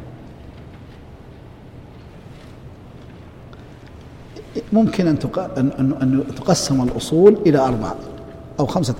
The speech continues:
أقسام: باب الأسماء والأحكام، باب الأسماء والصفات،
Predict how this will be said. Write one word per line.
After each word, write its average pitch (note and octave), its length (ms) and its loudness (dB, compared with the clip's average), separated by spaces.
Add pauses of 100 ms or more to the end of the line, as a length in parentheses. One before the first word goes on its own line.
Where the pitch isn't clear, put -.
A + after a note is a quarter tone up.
أقسام: - 240 -8 (1600)
باب D#3 240 8
الأسماء C3 500 4
والأحكام، A#2+ 480 0 (1040)
باب D3+ 200 4
الأسماء B2+ 480 2
والصفات، C3+ 600 0